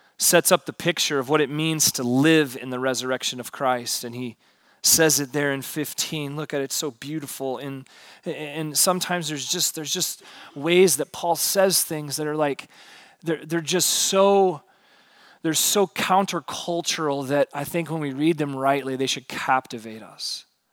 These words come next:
Like, "God, I want that right now in our world. I want that in my life right now. I want that in my home and in my marriage and in our church."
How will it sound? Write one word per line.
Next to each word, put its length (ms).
Like, 120
"God, 180
I 60
want 320
that 320
right 240
now 260
in 60
our 140
world. 460
I 80
want 280
that 360
in 100
my 160
life 320
right 140
now. 180
I 60
want 300
that 360
in 120
my 140
home 400
and 80
in 60
my 160
marriage 560
and 100
in 80
our 120
church." 720